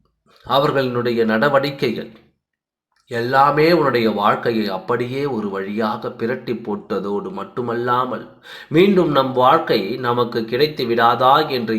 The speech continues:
ஏக்கத்திற்கும் உன்னை ஒரு நாள் விட்டுச் சென்றது. எதுவாக இருந்தாலும் சரி, இவர்கள்தான் உன் வாழ்க்கையில் தேவையில்லாத கஷ்டங்களை கொடுக்கின்றார்கள்.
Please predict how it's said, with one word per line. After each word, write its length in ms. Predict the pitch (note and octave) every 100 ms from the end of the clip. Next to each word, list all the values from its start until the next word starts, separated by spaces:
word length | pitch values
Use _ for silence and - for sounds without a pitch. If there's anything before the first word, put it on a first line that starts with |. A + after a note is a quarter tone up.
| G#2
ஏக்கத்திற்கும் 880 | C3+ - C#3 - A#2 A2 A2+ F#2+ F2 G2+ - _ - -
உன்னை 260 | C3+ C3+ A#2+
ஒரு 200 | A2 A2+
நாள் 300 | B2 B2 C#3+
விட்டுச் 400 | B2 A2+ A2 C3+
சென்றது. 400 | - F2+ D2 - - _ _ _ _ _ _ _ _ _ _ _
எதுவாக 600 | A#2+ B2+ D3+ D#3 C#3+ C#3 B2
இருந்தாலும் 680 | A#2 C3 C#3 C#3 D3+ F3 F3
சரி, 260 | C#3+ B2+ D3
இவர்கள்தான் 680 | C3 A2+ A#2+ B2 A#2+ C#3 D3
உன் 180 | A#2+ A2+
வாழ்க்கையில் 640 | G#2 A#2+ C3+ C3 A#2 G#2+
தேவையில்லாத 800 | A2+ A#2+ B2 A#2+ B2 B2 C3+ D3
கஷ்டங்களை 580 | C#3 A#2+ - C3 A#2+ G#2
கொடுக்கின்றார்கள். 920 | - A2+ B2 - A2+ G#2+ F2+ F#2 -